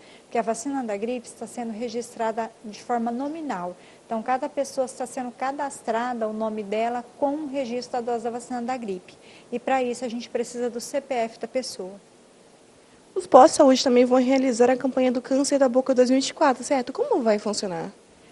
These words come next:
Speaker 1: Vai ter uma equipe, né, de saúde bucal, dentista, auxiliar, pra avaliar, né, a cavidade oral da pessoa, pra ver se tem alguma complicação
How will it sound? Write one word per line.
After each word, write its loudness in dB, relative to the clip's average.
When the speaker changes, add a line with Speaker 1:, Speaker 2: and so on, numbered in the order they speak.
Speaker 1:
Vai 2
ter 2
uma 0
equipe, -4
né, -2
de -12
saúde -4
bucal, -4
dentista, -4
auxiliar, -2
pra -2
avaliar, 0
né, -4
a -6
cavidade -2
oral 0
da -4
pessoa, 0
pra -6
ver -8
se -14
tem -6
alguma -8
complicação -4